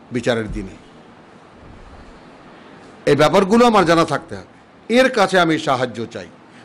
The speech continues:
কখন সাহায্য চাই? "ইয়াকা নাবুদ", যখন আমি এটা নিশ্চিত করে বলতে পারবো আল্লাহর কাছে যে আমি কেবল তোমারই গোলামি করি, তখন আমার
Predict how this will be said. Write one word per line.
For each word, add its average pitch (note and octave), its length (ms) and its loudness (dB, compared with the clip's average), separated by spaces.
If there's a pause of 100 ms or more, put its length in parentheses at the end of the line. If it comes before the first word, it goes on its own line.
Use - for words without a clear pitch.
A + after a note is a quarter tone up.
(120)
কখন F3 320 2
সাহায্য G#3+ 380 2
চাই? A#3+ 300 2
"ইয়াকা F#3 1000 2
নাবুদ", C#3 600 -2 (580)
যখন F3+ 280 2
আমি F3 440 0
এটা G#3 220 2
নিশ্চিত F3+ 560 -4
করে A3 300 2
বলতে D#3 380 -2
পারবো F3 360 -2
আল্লাহর E3+ 360 2
কাছে D3 320 -6 (480)
যে E3+ 140 2
আমি F3 420 2
কেবল G3+ 480 2 (140)
তোমারই F3+ 640 2
গোলামি E3+ 480 2
করি, G2 280 -16 (4000)
তখন G#3+ 360 2
আমার G3+ 280 4